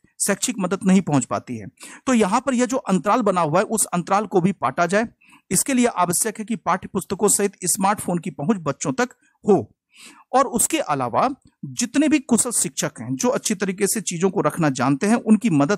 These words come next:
से एक शैक्षिक वीडियो को बनाया जाए। और इसका सबसे बड़ा उदाहरण है केरल और तमिलनाडु। केरल और तमिलनाडु, इन दोनों राज्यों ने किया क्या है कि इनके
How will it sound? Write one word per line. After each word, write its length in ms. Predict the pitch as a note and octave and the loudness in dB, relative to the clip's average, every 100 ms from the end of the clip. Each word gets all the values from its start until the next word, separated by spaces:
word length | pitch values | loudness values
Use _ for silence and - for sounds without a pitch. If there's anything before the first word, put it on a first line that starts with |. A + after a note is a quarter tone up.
| - | 0
से 180 | D#3 A#3 - _ - | -2 -2 -6 _ -2
एक 180 | B3+ - | -2 0
शैक्षिक 460 | - G#3 - B3 | 0 -2 -2 -4
वीडियो 260 | F#3+ D#3+ E3 | -2 2 2
को 120 | G#3+ | 2
बनाया 260 | D3+ A#2 G#2+ | 2 0 -4
जाए। 180 | F2 - _ - - - | -10 -18 _ -20 -16 0
और 120 | A#3+ | 0
इसका 160 | A#3 B3+ | 2 -2
सबसे 320 | - G3 D4 | -2 -2 0
बड़ा 160 | B3 | 0
उदाहरण 360 | F#3 F3+ F3+ G3 | 0 0 0 0
है 60 | G#3+ | -2
केरल 360 | - G3 G3+ | 0 2 4
और 100 | G3 - | 2 2
तमिलनाडु। 400 | C#3+ B2+ G#2+ A2 | 2 2 0 -8
केरल 360 | - G3+ B3+ | 0 2 2
और 100 | C4 | -2
तमिलनाडु, 500 | B3 F#3 F#3+ F3 F#3+ | -4 -2 0 0 0
इन 180 | A3 F#3 | 0 0
दोनों 240 | D3+ G3 E3+ | 2 2 2
राज्यों 300 | D3+ D3 G3+ | -2 0 0
ने 100 | G3 | 0
किया 220 | F3+ E3 | 0 0
क्या 200 | - A2+ | 0 -6
है 120 | A#2 A3+ _ - - - | -4 -6 _ -20 -20 -6
कि 60 | |
इनके 520 | B3 G#3+ G#3+ F3 C4+ | 0 2 2 2 -2